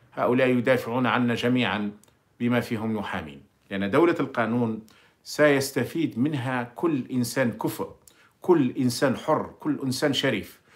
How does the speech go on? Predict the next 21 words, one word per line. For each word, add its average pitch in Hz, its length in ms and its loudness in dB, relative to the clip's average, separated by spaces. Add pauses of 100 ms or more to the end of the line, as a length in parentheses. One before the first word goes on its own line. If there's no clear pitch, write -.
(160)
وسيخسر 220 640 8
فيها 139 560 -2 (1200)
ال-، 143 380 6 (120)
اللي 156 180 -2
معتمدين 135 580 2
على 107 180 2
الوساطة، 160 760 4
اللي 117 200 2
معتمدين 110 500 -2
على 95 200 -2
الرشوة، 160 560 4
اللي 131 160 0
معتمدين 117 640 0 (200)
على 127 180 4
الفساد، 185 560 0 (480)
وهذا 147 380 4
هو 165 160 -2
الذي 143 320 0
يبحث 127 320 -2
عليه 117 220 -2
الشعب. - 340 -4